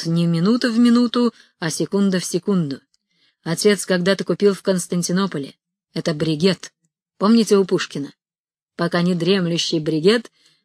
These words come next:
не прозвонит ему обед». «Кажется, сейчас начинаем. Люди входят». «Да, приехал наш именитый председатель».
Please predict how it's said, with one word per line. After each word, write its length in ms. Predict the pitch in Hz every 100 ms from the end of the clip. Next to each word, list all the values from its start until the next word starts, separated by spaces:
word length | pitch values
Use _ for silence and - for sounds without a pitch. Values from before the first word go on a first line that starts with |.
| -
не 100 | 170
прозвонит 600 | 170 165 151 156 165 180
ему 240 | 185 170 160
обед». 360 | 175 175 143 _ _ _ _ _ _ _ _ _ _ _ _ _
«Кажется, 640 | - 254 247 - 247 247 240 _ _ _ _ _ _ _ _ _ _ _
сейчас 420 | - 190 240 240
начинаем. 560 | 240 226 262 311 165 143 _ _ -
Люди 260 | 208 214
входят». 460 | 226 - 320 214 143 _ _ _ _ _ _ _ _
«Да, 580 | 156 156 151 202 214 208 - _ _ -
приехал 540 | 165 165 208 214 214
наш 320 | 196 196 190
именитый 420 | 185 175 175 185 175
председатель». 680 | 175 160 180 175 165 -